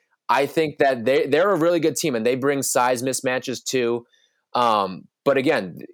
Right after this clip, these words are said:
could they lose to U N C Greensboro? Absolutely. U N C Greensboro, I mean, if you ask a Tar Heel fan after the right game,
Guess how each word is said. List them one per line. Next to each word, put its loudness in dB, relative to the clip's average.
could 0
they 4
lose 0
to -4
U 0
N -4
C -4
Greensboro? -2
Absolutely. -2
U 0
N -2
C -2
Greensboro, 0
I -4
mean, 0
if -2
you 2
ask 0
a -2
Tar 0
Heel -2
fan -2
after -2
the -2
right 0
game, -2